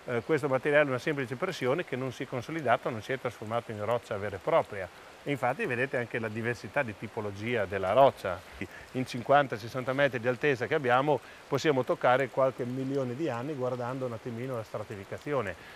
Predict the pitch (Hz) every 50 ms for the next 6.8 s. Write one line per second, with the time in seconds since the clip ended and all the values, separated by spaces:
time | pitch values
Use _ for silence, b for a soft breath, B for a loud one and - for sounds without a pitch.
0 | B B B B - 151 151 165 156 160 165 156 123 107 117 104 - 120 - 139
1 | 139 131 120 - - 139 139 123 - 127 113 113 120 117 110 101 101 117 110 117
2 | 113 110 117 127 156 - 123 107 117 123 120 113 107 - 123 123 123 127 113 104
3 | - - 156 - - 156 139 120 113 120 123 113 104 104 98 - - 123 104 98
4 | - - 131 131 123 - - - 95 90 92 98 - - - - - - - 104
5 | 101 - 104 - - - 107 107 104 - - 101 98 101 101 90 - 92 90 90
6 | 87 85 85 85 - - 95 90 - 104 95 90 82 85 82